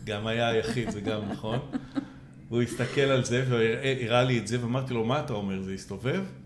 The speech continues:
הוא אמר לי, "כן, אני חושב שכן." ופה אני קצת עשיתי לו, ידעתי איך אני מציג את זה, ואז בסוף שאלתי אותו, "אבל תסביר לי,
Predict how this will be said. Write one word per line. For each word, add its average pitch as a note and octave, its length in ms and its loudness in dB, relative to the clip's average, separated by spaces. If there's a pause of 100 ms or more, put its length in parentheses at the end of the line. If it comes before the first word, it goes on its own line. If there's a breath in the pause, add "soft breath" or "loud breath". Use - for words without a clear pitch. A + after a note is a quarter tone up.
(460 loud breath)
הוא F#2+ 140 -12
אמר G2 80 -12
לי, F#2+ 120 -8
"כן, F3 240 -4 (100)
אני G2+ 100 -8
חושב B2 280 -10
שכן." F#3 380 -6 (920 loud breath)
ופה D3 300 0
אני C#3 300 0
קצת E3 380 -6
עשיתי D3 400 -6
לו, B2+ 560 6
ידעתי B2+ 340 2
איך A#2 140 -2
אני G#2+ 100 -2
מציג G2 420 -6
את F2+ 80 -12
זה, F#2 100 -10
ואז A#2+ 180 -4
בסוף C3 280 -8
שאלתי C#3 320 -6
אותו, G#2+ 320 -6
"אבל G2+ 120 -6
תסביר A#2 500 -6
לי, B2+ 160 -2